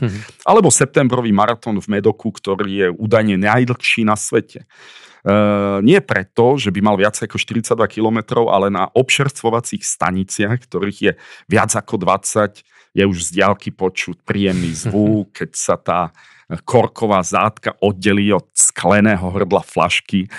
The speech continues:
Speaker 2: a vy viete, že budete nielen utekať, ale aj si to užívať.
Speaker 1: Áno, spomínam si, ako sa v tomto maratóne hovoril. Keď spomínaš to nedodržiavanie zákonov o priestupkoch a podobne, možno aj s tým troška možno súvisia nejaké problémy, ktoré som naznačil na začiatku,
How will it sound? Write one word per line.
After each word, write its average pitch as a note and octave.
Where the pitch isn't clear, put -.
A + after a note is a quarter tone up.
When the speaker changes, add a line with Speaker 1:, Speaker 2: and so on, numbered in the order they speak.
Speaker 2:
a A2+
vy C3+
viete, G2+
že F2+
budete F#2
nielen G2
utekať, F#2
ale F2
aj E2+
si -
to -
užívať. E2+
Speaker 1:
Áno, A2+
spomínam G2+
si, G2
ako G2+
sa -
v G#2
tomto G2
maratóne G2+
hovoril. A2
Keď B2
spomínaš B2+
to A#2+
nedodržiavanie G#2+
zákonov G2+
o G#2
priestupkoch A2+
a A2+
podobne, A#2
možno C3
aj B2
s A#2
tým D3+
troška B2
možno A#2
súvisia A#2+
nejaké C3+
problémy, C3
ktoré B2+
som A#2+
naznačil C3
na C3
začiatku, D3